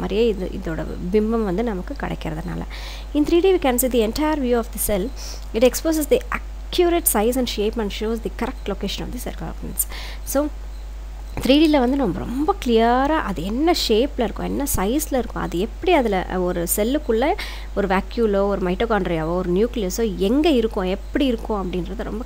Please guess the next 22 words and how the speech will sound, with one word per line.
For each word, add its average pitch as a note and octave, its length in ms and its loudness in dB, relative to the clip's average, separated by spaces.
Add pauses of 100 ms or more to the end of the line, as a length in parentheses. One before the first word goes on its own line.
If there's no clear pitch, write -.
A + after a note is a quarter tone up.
கிளியரா C#4 600 4
கொடுக்கக்கூடிய E3+ 500 -4
ஒரு E3+ 140 -8
வியூ E3+ 200 -2
தான் F#3 160 -2
வந்து B3+ 160 -2 (220)
த்ரீ F3 200 0
டி E3 160 -6
view E3+ 200 -4
of - 140 -10
the D4 140 -4
cell. - 160 -6 (3000)
இங்க D4+ 200 8
ஒரு C4 160 6
ஆக்டிவிட்டி C#4 380 4
உங்களுக்கு F#3+ 240 0
கொடுத்துருப்பாங்க, F3+ 460 -2 (140)
ஒண்ணும் G3 240 2
இல்ல, F#3 120 2 (460)
நீங்க G3 160 2 (440)
இது A#3 180 4
எடுத்துக்கோங்க, D#3+ 480 -4